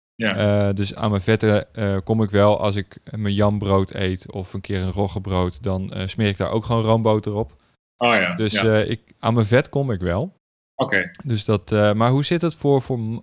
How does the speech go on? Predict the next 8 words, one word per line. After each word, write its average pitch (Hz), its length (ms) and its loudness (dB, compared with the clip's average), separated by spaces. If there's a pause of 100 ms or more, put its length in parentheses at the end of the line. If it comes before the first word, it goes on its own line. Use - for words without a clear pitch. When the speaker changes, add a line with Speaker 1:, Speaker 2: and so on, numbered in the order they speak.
(140)
Speaker 2:
hè, 120 160 0
want 151 140 -2
je 110 60 2
hebt 98 120 0
die 98 200 -2
intermittent 104 420 -4
lifestyle 123 720 2
eigenlijk. 135 640 -6